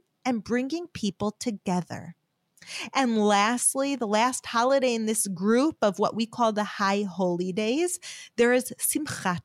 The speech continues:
Torah, which teaches us to let go, to immerse ourselves in God's Word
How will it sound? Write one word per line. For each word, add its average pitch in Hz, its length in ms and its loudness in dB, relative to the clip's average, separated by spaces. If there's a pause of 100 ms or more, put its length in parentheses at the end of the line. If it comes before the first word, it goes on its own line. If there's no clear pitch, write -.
Torah, 233 560 0 (400)
which - 380 0
teaches 320 420 0
us 320 440 -2
to 240 120 -6
let 202 320 -2
go, 143 380 -6 (320)
to - 180 0
immerse 302 500 2
ourselves 320 680 4
in 254 160 -4
God's 254 500 -2
Word 202 400 2